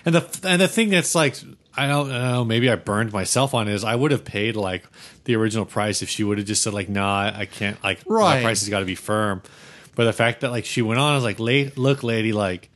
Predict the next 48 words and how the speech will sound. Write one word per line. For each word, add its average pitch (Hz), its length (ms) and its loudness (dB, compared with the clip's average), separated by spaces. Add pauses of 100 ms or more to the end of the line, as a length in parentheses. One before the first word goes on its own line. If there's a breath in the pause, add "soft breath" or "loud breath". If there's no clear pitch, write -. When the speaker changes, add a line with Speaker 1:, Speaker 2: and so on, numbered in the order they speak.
Speaker 2:
You 135 100 -4
already 139 140 0
committed. 110 480 -2
Speaker 1:
if - 180 -4
you're 131 180 2
gonna," 139 280 -2
I 127 100 0
was 127 120 2
like, 123 220 0
and 147 100 0
I 143 80 2
told, 147 320 0
like, 131 200 2
my 123 120 2
response 139 300 2
was - 80 -4
like, 104 220 0
"Oh, 120 300 2
like, 110 240 -2
this 104 200 -2
is 117 80 0
all 113 120 2
I 104 80 -2
have 101 180 -2
in 101 80 -6
my 90 100 -6
budget." 90 520 -6 (420 loud breath)
She's 117 80 -2
Speaker 2:
Yeah. 147 60 4
Speaker 1:
like, 127 100 0
"Well, 131 100 2
maybe 123 280 0
if, 123 180 -6
you 117 140 -4
know, 101 200 -2
uh, 117 160 -2
oh, 120 400 -2
well, 117 140 0
maybe 113 440 -2
if - 140 -6
something 107 300 -4
works 104 260 -6
out 98 280 -2
later 98 320 -6
on." 98 180 -4
I 95 40 -8
was 92 140 -12
like, 98 120 -14